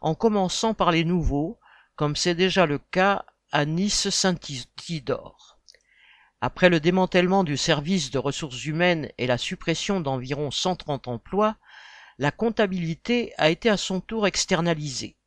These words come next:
ikea a ainsi supprimé trois cents emplois entre deux mille dix-neuf et deux mille vingt-deux et ne compte pas s'arrêter là. D'autres services, tels que la plonge dans les services de restauration ou le ramassage des caddies,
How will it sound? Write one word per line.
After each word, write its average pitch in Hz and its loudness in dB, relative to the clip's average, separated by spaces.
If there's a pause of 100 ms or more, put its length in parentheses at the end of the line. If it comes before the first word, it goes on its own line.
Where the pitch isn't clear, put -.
(680)
ikea 143 2
a 147 0
ainsi 143 0
supprimé 160 -2
trois 208 0
cents 208 0
emplois 156 0
entre 131 -6
deux 147 0
mille 180 0
dix-neuf 156 2 (120)
et 139 -4
deux 147 -2
mille 165 0
vingt-deux 127 -2 (500)
et 165 0
ne 202 4
compte 254 -6
pas 220 2
s'arrêter 165 0
là. 107 -4 (1000)
D'autres 151 -2
services, 185 0
tels 160 2
que 147 -6
la 131 0
plonge 226 -6
dans 135 0
les 127 -2
services 151 -2
de 139 0
restauration 135 -2
ou 135 -8
le 127 0
ramassage 139 0
des 117 -8
caddies, 190 -6